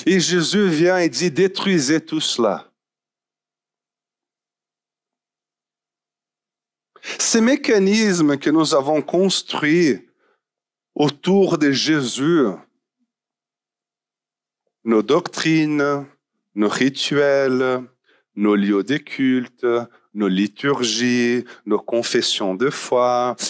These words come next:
nos standards moraux, nos standards de comportement, nous donnent justement cette sensation superficielle que nous sommes intimes de Dieu,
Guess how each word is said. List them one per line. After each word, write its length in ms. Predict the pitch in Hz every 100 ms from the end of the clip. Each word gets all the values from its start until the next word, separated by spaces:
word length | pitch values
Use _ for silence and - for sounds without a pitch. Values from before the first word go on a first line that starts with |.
| -
nos 160 | 113 110
standards 880 | - - 156 147 131 120 113 -
moraux, 840 | 123 131 170 139 131 127 127 117 113
nos 200 | 104 98
standards 880 | - - 127 123 107 120 117 104
de 100 | 98
comportement, 1160 | 101 - 131 131 113 - - 131 123 127 127 127 - - - - -
nous 200 | 139 151
donnent 560 | 127 160 202 165 120
justement 640 | 117 143 165 - 143 139 156
cette 280 | - 127
sensation 1120 | - - 147 165 - 139 - - 117 135 135 95 _ _ _ _ _ _ _ _ _ _ _
superficielle 1400 | - - 170 - 135 - - - - 117 113 135 127 101 82 _ _ _ _ -
que 60 |
nous 180 | 110 131
sommes 800 | 143 - 135 139 147 151 143 135 _ _
intimes 640 | 127 151 - - 147 147 113
de 140 | 104
Dieu, 240 | 87 87